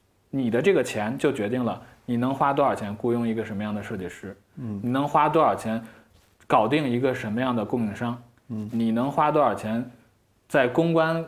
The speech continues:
Speaker 1: 关系上完成什么样的一个操作。
Speaker 2: 嗯。
Speaker 1: 所以这个，这个模型我现在在用的时候，我觉得很重要的。但是，嗯，当然不是所有的工作室可，都，都在弄这个东西了。
Speaker 2: 嗯，嗯。
Speaker 1: 嗯。
Speaker 2: 我觉得在，在某些地方跟那个索罗斯的那个飞轮有点像。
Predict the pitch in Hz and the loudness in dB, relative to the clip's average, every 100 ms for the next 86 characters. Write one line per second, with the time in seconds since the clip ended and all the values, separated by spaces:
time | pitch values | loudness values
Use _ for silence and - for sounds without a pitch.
0 | - - 156 156 117 95 90 - 107 117 | -4 0 2 2 -2 -4 -8 -8 -4 -2
1 | 120 120 120 117 104 107 113 117 - - | -2 -2 -2 -2 -2 -4 -6 -8 -12 -16
2 | _ - 120 110 110 135 131 - 180 127 | _ -10 -8 -6 0 0 0 2 2 2
3 | 123 - 143 127 110 - 131 143 120 90 | -2 0 0 0 -2 -2 -4 -2 -2 -4
4 | - 147 135 117 113 110 117 110 101 110 | -4 -2 0 0 -2 -2 0 -2 -2 -2
5 | 101 92 127 123 92 113 143 123 - - | -2 -2 -4 -4 -4 -2 0 -2 -6 -10
6 | 127 127 123 113 107 - 104 101 101 131 | -6 -2 0 0 -2 -6 -12 -14 -4 0
7 | 139 131 113 123 110 117 101 104 110 101 | 0 0 -2 -2 0 -2 -2 -2 -4 -4
8 | 101 98 - 113 107 - 117 117 110 110 | -6 -8 -6 -4 -4 -2 0 0 0 -2
9 | 104 95 92 107 107 - - _ 117 104 | -2 -2 -4 -4 -6 -8 -12 _ -8 -6
10 | 92 107 _ _ _ - - 107 110 120 | -8 -12 _ _ _ -18 -6 -4 -4 -4
11 | 131 135 120 - - - - _ - 143 | -4 -4 -6 -10 -20 -20 -20 _ -6 -2
12 | 110 90 - 123 123 113 113 113 117 123 | -2 -4 -4 -4 -2 -4 -4 -6 -4 -4
13 | 120 95 98 87 92 - _ - - _ | -4 -4 -4 -6 -10 -16 _ -20 -20 _
14 | - 98 92 104 - 120 117 107 104 95 | -14 -8 -6 -8 -6 -6 -6 -6 -8 -6
15 | 117 117 101 107 107 101 82 - | -4 -4 -4 -6 -6 -8 -10 -14